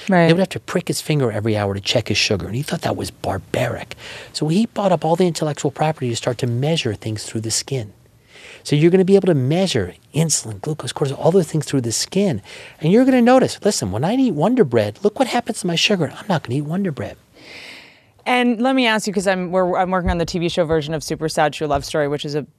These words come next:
Speaker 1: dystopian satire of the future. But all that's not gonna be, like, public. Like, that's gonna be the next conversation, is the privacy of, is that just gonna be uploaded to a database and sold to our insurance companies?
Speaker 2: When you bought this house, your bank,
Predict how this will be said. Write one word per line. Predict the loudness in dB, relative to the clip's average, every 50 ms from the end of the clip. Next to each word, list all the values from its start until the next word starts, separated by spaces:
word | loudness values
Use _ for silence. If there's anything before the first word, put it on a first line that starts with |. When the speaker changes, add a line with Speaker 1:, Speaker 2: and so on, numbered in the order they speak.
| _ -8
Speaker 1:
dystopian | -6 -6 -6 -2 -2 -2 0 0 -2 -4 -2
satire | 0 0 0 0 0 0 -2 -2 -2
of | -4
the | -8 -4
future. | -2 0 2 2 2 2 0 0 0
But | 0 2
all | 4 4 4 4 4
that's | 2 2 0 0 0
not | 0 0 0 0
gonna | 0 0
be, | 0 0 0
like, | 0 0 -4 -6 _
public. | -8 -2 0 0 0 0 -2 -2 0 0
Like, | 0 0 0 0
that's | 0 2 2 0 0
gonna | 0 2 2
be | 2
the | 2 2
next | 2 2 0 0
conversation, | 0 0 0 2 2 0 0 0 0
is | -2 -2
the | -4 -6
privacy | -2 0 2 2 2 2 0 0 -2 -2
of, | -2
is | -2 0
that | 2 2 2
just | 0 -2 -2
gonna | -2 0 0
be | 0 2
uploaded | 2 0 0 2 2 2 4 4 2 0 0
to | -2 -2 -2
a | 0
database | 2 2 4 4 4 2 2 0 0 -2 -4
and | -6 -4
sold | -2 0 0 0 0
to | 0
our | 0 0
insurance | -2 -2 -2 -2 -2 -2 -4 -4
companies? | -6 -6 -4 -4 -4 -4 -4 -6 -6 -8 -12 -14 _ -8
Speaker 2:
When | -6 -4 -2
you | -2 0
bought | 2 2 2 2 0
this | -2 -4 -4
house, | -4 -4 -4 -6 -8 -12 -16 -16 -6
your | -2 0 0
bank, | 0 0 -2 -6 -6 -8 -14 -20 -20